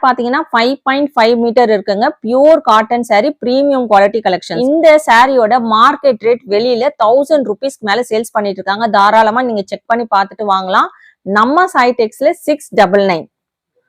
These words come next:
So, எந்த சாரி வேணுமோ ஸ்கிரீன்ஷாட் எடுத்து ஸ்கிரீன்ல இருக்கிற WhatsApp நம்பருக்கு ஆர்டர் பிளேஸ் பண்ணிக்கோங்க. வாடாமல்லி கலர்ல ஒரு டார்க் நேவி ப்ளூ கலர் காம்பினேஷனுங்க. So, இந்த கலர்ல பாருங்க, இந்த வேல்தாரி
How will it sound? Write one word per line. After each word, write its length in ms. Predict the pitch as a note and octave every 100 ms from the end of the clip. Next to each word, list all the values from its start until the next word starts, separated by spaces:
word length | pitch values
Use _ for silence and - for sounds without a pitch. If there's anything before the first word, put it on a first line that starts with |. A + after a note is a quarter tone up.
| _
So, 80 | A3+ G#3+ G#3+
எந்த 160 | C4 D#4 D4+
சாரி 220 | B3+ C#4 C4+
வேணுமோ 260 | B3 B3 G4 - _ -
ஸ்கிரீன்ஷாட் 560 | C4+ C#4 C#4 C4+ A#3+ A3
எடுத்து 200 | - F4+
ஸ்கிரீன்ல 360 | - A3+ A#3+ A3+
இருக்கிற 200 | A3 G3+ G3+
WhatsApp 260 | G3 A#3 G3+
நம்பருக்கு 320 | F#3+ F3+ A#3+
ஆர்டர் 200 | F#3+ G3 F3+
பிளேஸ் 200 | F3+ E3
பண்ணிக்கோங்க. 320 | D#3 C#3+ A#2+ _ _ -
வாடாமல்லி 540 | G#3 A#3+ C#4+ D4 C4+ C#4
கலர்ல 320 | - G#3+ G3+ B3+ C4
ஒரு 100 | G#3+ F#3
டார்க் 340 | G#3 A3+ C#4 A#3+ A3
நேவி 200 | A#3 A#3+ G3+
ப்ளூ 100 | A#3+ -
கலர் 180 | G3 G3+ F#3+
காம்பினேஷனுங்க. 680 | F#3+ F#3+ F3+ - F3 F3 C4+ G#4 _ _ _
So, 60 | A#3 A3+
இந்த 160 | A3 A3+ A#3
கலர்ல 280 | A#3 C#4 D4 C4+
பாருங்க, 280 | G#3+ G3 G#3+ G4+ G#4 A#3
இந்த 160 | A3+ G#3 G3 F#3+ F#3 E3 - _ _ - _ G3
வேல்தாரி 460 | B3 C#4+ C4+ C4+